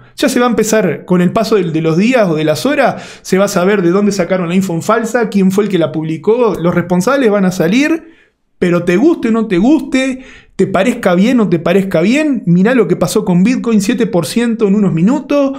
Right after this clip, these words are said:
un hiper mega caguaum, ahí está.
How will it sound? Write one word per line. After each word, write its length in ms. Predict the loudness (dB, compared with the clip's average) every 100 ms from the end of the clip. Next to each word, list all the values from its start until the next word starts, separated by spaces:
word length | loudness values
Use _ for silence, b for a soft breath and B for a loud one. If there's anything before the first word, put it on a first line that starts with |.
| B 0
un 240 | 2 4
hiper 300 | 2 0 0
mega 280 | 2 0 0
caguaum, 680 | 0 0 2 2 2 0 -6 -16 _ _ _
ahí 240 | 0 0
está. 520 | -2 -2 -2 -2 -4